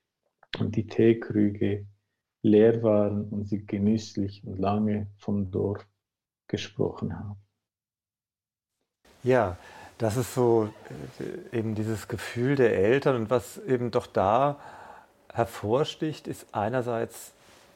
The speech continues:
Speaker 2: das Schwelgen im Ver-,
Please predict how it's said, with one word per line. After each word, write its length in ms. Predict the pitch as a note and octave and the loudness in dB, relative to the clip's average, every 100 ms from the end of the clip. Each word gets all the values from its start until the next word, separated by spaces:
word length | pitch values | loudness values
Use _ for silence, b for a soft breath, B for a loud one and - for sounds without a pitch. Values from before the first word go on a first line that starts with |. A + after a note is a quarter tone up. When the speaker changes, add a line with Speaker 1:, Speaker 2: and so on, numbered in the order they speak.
| b _ _ | b _ _
Speaker 2:
das 220 | A#2 G2 | -2 -2
Schwelgen 920 | - G#2 G2+ A2 D3+ D#3 D#3 D#3+ E3+ - _ _ _ _ | -8 0 2 2 0 -2 -4 -6 -10 -16 _ _ _ _
im 160 | B2+ A2+ | -4 -4
Ver-, 220 | - | -6